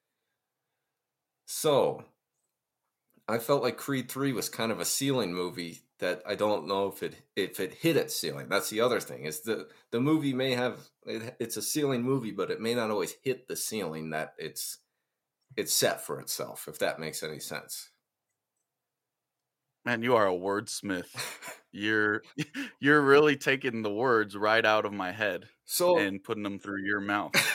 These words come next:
Speaker 1: <laughs> Well, and to go back to your question,
Speaker 2: <laughs>
Speaker 1: is this a dad movie? If this set out to be a dad movie, it didn't accomplish that.
Speaker 2: No, bro, that's what I'm saying. Uh, 'cause <laughs> what the, my answer to that, "Is this a dad movie?"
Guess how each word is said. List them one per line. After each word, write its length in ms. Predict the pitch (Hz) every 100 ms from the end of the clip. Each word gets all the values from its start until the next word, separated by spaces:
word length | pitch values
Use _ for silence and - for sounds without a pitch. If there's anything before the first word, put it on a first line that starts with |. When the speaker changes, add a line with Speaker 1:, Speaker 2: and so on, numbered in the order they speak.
| -
Speaker 1:
<laughs> 60 | 170
Well, 220 | 165 160 156
and 180 | 160 143
to 80 |
go 180 | 139 160
back 240 | 151 139 -
to 60 |
your 100 | 120
question, 340 | 113 160 160 -
Speaker 2:
<laughs> 40 | 123
Speaker 1:
is 160 | 120
this 160 | 120 -
a 60 | 98
dad 340 | 113 131 135
movie? 320 | 98 92 92 _ _ _ _
If 220 | 151 147
this 360 | 143 147 170 -
set 220 | - 127
out 280 | 117 156 -
to 100 | 107
be 140 | 95
a 40 | 95
dad 320 | 92 90 92
movie, 380 | 95 90 85 -
it 200 | 120 113
didn't 340 | 120 101 90 - -
accomplish 600 | - 90 76 - - -
that. 200 | - - _ _ _ - - _ 135
Speaker 2:
No, 440 | 165 143 156 165 123
bro, 240 | 131 113
that's 240 | 95 127 156
what 60 |
I'm 80 | 139
saying. 340 | 127 156 135 92 -
Uh, 260 | 113 113 113 -
'cause 160 | 131 117 -
<laughs> 220 | 151 139 - - - - _ _ _ _ _ _ _ _ _ _ _ _
what 220 | - 95 139
the, 100 | 143
my 200 | 135 131
answer 380 | 127 147 143 127
to 180 | - 127
that, 240 | 104 104
"Is 140 | 113
this 220 | 110 110 110
a 40 |
dad 360 | 101 104 101 101
movie?" 540 | 107 104 92 98 110